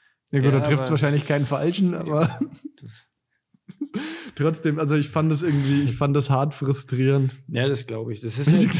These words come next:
Speaker 1: gesagt,
Speaker 2: ich hab
Speaker 1: also
Speaker 2: das gleiche Problem momentan mit Sky. Ich hab in, äh, damals, die haben mich, Taddy und ich sind Dexter-Fans.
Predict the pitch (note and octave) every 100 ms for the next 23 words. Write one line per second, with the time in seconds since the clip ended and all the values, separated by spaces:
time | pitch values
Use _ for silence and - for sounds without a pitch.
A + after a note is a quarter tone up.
0 | A3 G3+ C#4 C#3+ G#3 D#3+ D#3+ - F3 A3
1 | A#3 - E3 E3+ F3 E3+ E3 D#3 C#3+ B2+
2 | - E3 F#3 A3+ - _ _ _ _ _
3 | _ _ - - - D3+ D3+ - D#3+ C#3+
4 | C3+ B2+ B2 A#2+ B2 A#2+ A2+ A2 - _
5 | _ B2+ D3 E3 D#3 B2+ C3 E3 E3 -
6 | - - - _ _ _ _ _ _ _
7 | _ - D3+ D#3+ C#3+ B2+ C#3+ B2+ B2+ G#2
8 | - G#2 G#2 - - C3 -